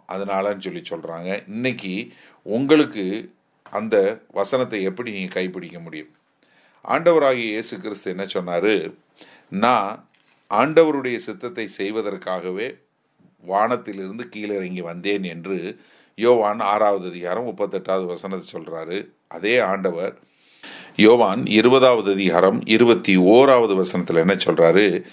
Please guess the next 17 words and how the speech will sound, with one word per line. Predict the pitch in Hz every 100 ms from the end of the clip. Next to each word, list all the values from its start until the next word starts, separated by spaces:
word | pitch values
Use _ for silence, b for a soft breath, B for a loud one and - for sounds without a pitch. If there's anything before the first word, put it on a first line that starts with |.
| B B B
இயேசு | 110 147 143
மறுபடியும் | 113 104 110 110 110 95
அவர்களை | 92 87 87
நோக்கி, | 87 95 92 120 90 82 -
"உங்களுக்கு | 110 113 107 95
சமாதானம் | 92 92 98 123 135 127 120
உண்டாவதாக. | 101 98 95 90 82 80 80 85 - _ b b b b -
பிதா | 107 104 139 165 185 - -
என்னை | 120 127 123
அனுப்பினது | - 101 117 120 117 110 101
போல | 98 98 82 87 117 -
நானும் | 90 87 92 104 135 156 170 180
உங்களை | 110 107 104 92 117 -
அனுப்புகிறேன்" | 98 104 - 101 92 98 101
என்று | 90 87 87
சொல்லி. | 90 85 78 - _ _ b b b b
என்ன, | 98 113 113 123 135